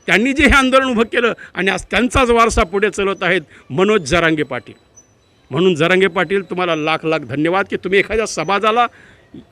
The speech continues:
किती वाहून घ्यायचं असतं, समाजाचे लेकरं मोठे व्हावे यासाठी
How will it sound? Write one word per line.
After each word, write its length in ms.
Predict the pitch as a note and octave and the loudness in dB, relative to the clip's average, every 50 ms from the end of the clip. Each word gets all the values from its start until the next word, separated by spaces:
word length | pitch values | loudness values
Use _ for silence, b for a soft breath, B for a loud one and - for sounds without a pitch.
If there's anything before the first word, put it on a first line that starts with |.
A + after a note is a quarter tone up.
| _ _ _ _ _ _ - | _ _ _ _ _ _ 4
किती 260 | - - - F4 F4+ D#4 C#4 G#3 F3 | 4 4 4 2 -2 -2 -4 -8 -10
वाहून 420 | D3+ C#3 F3+ - - D4 D#4 D4 | -4 -2 0 0 2 2 2 4
घ्यायचं 340 | G#3 - G3 F3+ - - D3+ | 4 4 2 2 -2 -8 -12
असतं, 280 | B2+ - - _ - - - _ _ _ _ _ _ _ _ _ _ | -14 -16 -18 _ -20 -20 -20 _ _ _ _ _ _ _ _ _ _
समाजाचे 680 | - - A#2 C3+ F3+ G3+ G#3+ A3+ A3+ - - A#3+ A3 G#3 | -18 -12 -4 -2 0 2 2 2 0 0 -2 -4 -2 0
लेकरं 320 | F3+ F3+ - B3+ A#3+ A#3+ | -2 -2 0 -2 -2 -2
मोठे 340 | A#3 E3+ E3+ E3 - - B3 | 0 0 -2 2 4 2 2
व्हावे 340 | A#3 G#3 G#3 A3 A#3 A#3+ A#3 | 2 0 -2 -2 -2 -2 -2
यासाठी 440 | A3 A3+ G#3+ - - A3+ A3 A#3 | -2 -4 -6 -6 -8 -10 -10 -10